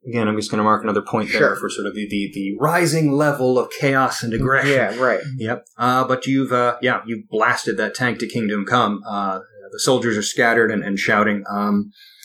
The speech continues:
Speaker 1: one of them, uh, uh, has grabbed up a rocket launcher,
Speaker 2: Okay.
Speaker 1: and, uh, it looks like he's got his wits about him. He's trying to pull the rest of them into line and, you know, and, and, and get them to start firing.
Speaker 2: Right. So I think when that happens, I
Speaker 1: Mm-hmm.
Speaker 2: think keeping a distance is no longer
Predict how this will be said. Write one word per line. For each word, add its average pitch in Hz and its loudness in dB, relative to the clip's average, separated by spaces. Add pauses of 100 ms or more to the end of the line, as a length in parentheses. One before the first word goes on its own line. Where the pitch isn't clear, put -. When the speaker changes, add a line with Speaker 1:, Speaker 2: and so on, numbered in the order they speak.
Speaker 1:
one 170 2
of 135 4
them, 139 0
uh, 110 -8
uh, 104 -2
has 107 -4
grabbed 120 2
up 113 -2
a 107 4
rocket 101 0
launcher, 131 -4
Speaker 2:
Okay. 123 0
Speaker 1:
and, 101 0
uh, 98 0
it 101 -2
looks 107 -4
like 117 2
he's 139 0
got 107 2
his 101 -2
wits 104 -4
about 98 0
him. 101 -2
He's 104 -4
trying 110 0
to 101 -2
pull 107 -6
the 98 -2
rest 101 2
of 98 -16
them 98 -4
into 95 -8
line 92 -2
and, 92 -8
you 92 -6
know, 87 -8
and, 87 -8
and, 90 -10
and 90 -10
get 87 -2
them 95 -4
to 92 -8
start 98 -4
firing. 98 -4
Speaker 2:
Right. 113 2 (1080)
So - -8
I 107 0
think 127 -6 (680)
when 120 -4
that 135 0
happens, 127 0
I 120 0
Speaker 1:
Mm-hmm. 101 -4
Speaker 2:
think 107 -2 (240)
keeping 127 0
a 107 0
distance 107 0
is - -14
no 101 2
longer 95 0